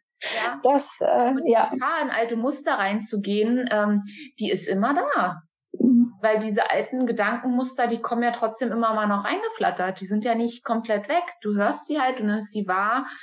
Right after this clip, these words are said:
Speaker 1: Und vor allem, das ist auch das, glaub ich, was, ähm, was es manchmal dann auch so krass unerträglich macht an manchen Tagen einfach, ist, ähm, dadurch, dass wir uns halt immer mehr entschieden haben, zu hundert Prozent zu fühlen.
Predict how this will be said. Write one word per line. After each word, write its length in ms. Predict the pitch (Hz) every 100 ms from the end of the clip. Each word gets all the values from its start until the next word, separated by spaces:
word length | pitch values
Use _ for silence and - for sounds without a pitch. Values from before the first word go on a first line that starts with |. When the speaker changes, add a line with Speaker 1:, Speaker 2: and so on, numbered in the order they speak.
| -
Speaker 1:
Und 100 | 220
vor 220 | 214 214
allem, 300 | 202 240 247 247 - -
das 160 | 214 220
ist 160 | 247 -
auch 160 | 214
das, 260 | 233 233 -
glaub 200 | 220 208
ich, 80 | 240 - - - -
was, 360 | 185 208 214 - -
ähm, 680 | 202 196 196 196 202 202 202 _ _ _ _ _ _ _ _ _ - _ _ - - - - -
was 180 | 202 214
es 120 | 208
manchmal 340 | 208 233 220
dann 120 | 214 208
auch 120 | 208
so 180 | 220 214
krass 340 | - 226 226
unerträglich 640 | 220 214 208 247 262 311 202
macht 200 | 202 196
an 140 | 196
manchen 380 | 185 202 202 208
Tagen 380 | 220 185 202 202
einfach, 460 | 208 202 226 240 - - -
ist, 260 | - 214 -
ähm, 380 | 214 208 214 202 -
dadurch, 420 | 196 190 175 165
dass 240 | 233 -
wir 80 | 233
uns 140 | 233
halt 180 | 247 220
immer 180 | 226 233
mehr 140 | 220 214
entschieden 540 | 214 - 269 240 202
haben, 160 | 208 240
zu 140 | -
hundert 460 | 196 214 220 214 -
Prozent 420 | 226 - 214 226
zu 100 | 214
fühlen. 800 | 208 - 370 320 185 170 175 170